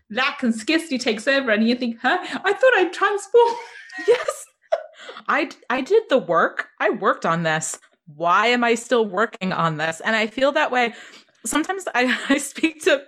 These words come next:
Speaker 2: entrepreneurs, even about marketing stuff, and they're like, you know, "I put content out there and I feel like I'm good." <laughs> And I'm like, "No, you can't just put a video out there once." You know, if you think of even <laughs> Gary Vee, he puts out a prolific amount of content, but
Speaker 1: Yeah.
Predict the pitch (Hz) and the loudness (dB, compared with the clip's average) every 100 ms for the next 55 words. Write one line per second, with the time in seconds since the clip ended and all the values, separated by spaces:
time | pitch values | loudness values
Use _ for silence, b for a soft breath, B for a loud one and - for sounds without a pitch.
0 | - 233 240 - 226 208 226 226 B B | -4 -4 -4 -6 -2 2 0 -2 B B
1 | B 285 392 466 415 196 226 262 247 202 | B -2 0 2 2 2 0 2 -2 -2
2 | - 160 170 - 220 247 254 240 233 233 | -2 -2 -2 -2 2 2 4 4 2 0
3 | - B B B B _ - 220 214 202 | -8 B B B B _ 0 2 4 2
4 | 196 - 214 214 247 262 - 233 254 202 | 0 -2 -2 -2 -2 -2 0 0 0 0
5 | 165 - 156 151 165 180 175 196 202 208 | 0 0 2 2 2 -2 0 0 0 -2
6 | 208 - 196 180 170 190 143 - - 180 | -4 -4 -4 -2 -2 0 -2 -8 -14 -4
7 | 220 254 233 202 - 226 214 220 214 262 | 0 2 2 -2 -2 -2 0 0 2 0
8 | 226 240 - - 226 - - 185 196 208 | 0 -4 -6 -2 0 0 -4 -2 -2 2
9 | 190 180 185 175 165 180 - - B B | 0 2 0 0 -2 -2 -4 -14 B B
10 | B - 202 190 - 233 240 233 240 262 | B -4 0 0 -2 0 0 2 2 2
11 | 214 226 220 220 233 214 202 220 214 196 | 0 -2 0 0 0 -2 -2 0 0 -2
12 | 185 208 190 190 B B B _ - 269 | 0 2 2 -2 B B B _ -6 -2
13 | 277 277 381 381 359 277 - 226 220 - | 0 0 -2 0 0 0 -2 -4 -4 -6
14 | - 233 226 214 247 254 240 214 202 180 | 0 2 2 0 0 0 0 0 -2 -2
15 | 190 285 285 262 196 180 | 0 -2 0 0 2 0